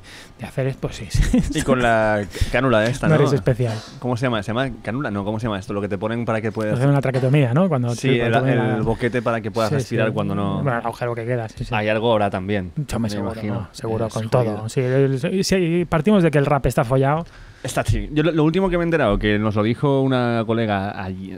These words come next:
Speaker 2: ayer, eh, no sé si tú has oído hablar de esto, Kike, que es el, eh, creo que se llama Sex Gay, Gay Sex Chem,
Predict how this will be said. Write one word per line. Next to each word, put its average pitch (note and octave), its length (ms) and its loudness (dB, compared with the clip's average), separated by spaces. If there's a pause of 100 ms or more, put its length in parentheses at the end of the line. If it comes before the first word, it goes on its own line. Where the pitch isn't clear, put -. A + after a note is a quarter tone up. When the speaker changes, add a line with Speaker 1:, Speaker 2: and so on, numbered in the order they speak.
Speaker 2:
ayer, B2+ 500 0
eh, G2 360 -2
no A2 80 0
sé A2 80 -2
si A2+ 100 -4
tú B2 100 2
has A#2 80 4
oído A2+ 200 4
hablar A2 200 2
de A2 80 2
esto, A2 240 -2
Kike, B2 220 0
que A2+ 100 -4
es A2 160 -2
el, A2 400 4 (460)
eh, F#2+ 240 -2
creo A#2 120 0
que A#2 40 0
se B2+ 80 0
llama B2+ 440 0 (160)
Sex C3 560 -6
Gay, B2+ 460 0 (200)
Gay B2 180 0
Sex - 300 -4
Chem, G#2 420 -2